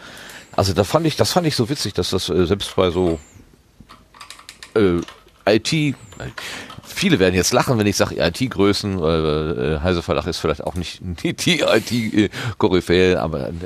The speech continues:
nicht die also für mich schon, aber für, für andere vielleicht auch nur ein normales Blättchen. Aber dass sie den Studio Link, äh, erwähnt haben und, und kannten und dann also es auch, ähm, positiv hervorgehoben haben und sich dann trotzdem für was anderes entschieden haben.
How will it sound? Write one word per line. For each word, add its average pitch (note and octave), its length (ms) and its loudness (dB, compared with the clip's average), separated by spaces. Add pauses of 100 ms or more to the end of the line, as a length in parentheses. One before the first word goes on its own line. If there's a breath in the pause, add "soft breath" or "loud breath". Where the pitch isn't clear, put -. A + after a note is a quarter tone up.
(160)
nicht G2 280 -4
die C#3+ 300 2 (840)
also F#2 160 2
für G#2 140 0
mich F3+ 200 2
schon, D3+ 300 4
aber F2+ 180 4
für, E2+ 220 0
für B1+ 140 2
andere D#2 280 -2
vielleicht - 420 -4
auch - 180 -10
nur C#2+ 120 -8
ein C2 200 -10 (460)
normales C#2 580 -8
Blättchen. F2 420 -2 (560 loud breath)
Aber G2 220 4
dass A2 180 0
sie C3+ 100 0
den A#2+ 160 2
Studio E3+ 260 0
Link, D#2 220 0
äh, F2 120 2
erwähnt A2+ 380 2
haben C#2 240 -2
und, E2+ 180 -6
und E2+ 160 -8
kannten A2+ 360 -4
und D2+ 240 -10
dann D2+ 200 -4
also D#2 160 -6
es - 140 -10
auch, - 380 0
ähm, E2+ 260 0
positiv G#2+ 360 0
hervorgehoben D#2+ 640 -2
haben E2+ 160 0
und F#2 100 0
sich - 80 -8
dann A2 140 2
trotzdem C3+ 300 2
für F#2+ 120 4
was F2+ 100 0
anderes G2+ 260 2
entschieden D#2+ 440 -2
haben. D2 220 0